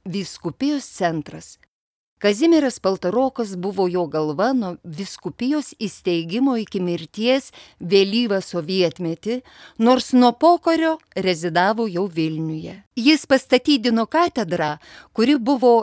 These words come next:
trečioji šventovė šalia Šventųjų Petro ir Povilo bažnyčios senamiestyje, ir Marijonų,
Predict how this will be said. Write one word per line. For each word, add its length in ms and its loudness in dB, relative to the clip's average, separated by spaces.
trečioji 560 2
šventovė 720 -2
šalia 320 -4
Šventųjų 800 0
Petro 480 2
ir 100 -4
Povilo 540 0
bažnyčios 720 2
senamiestyje, 1040 4
ir 180 4
Marijonų, 960 4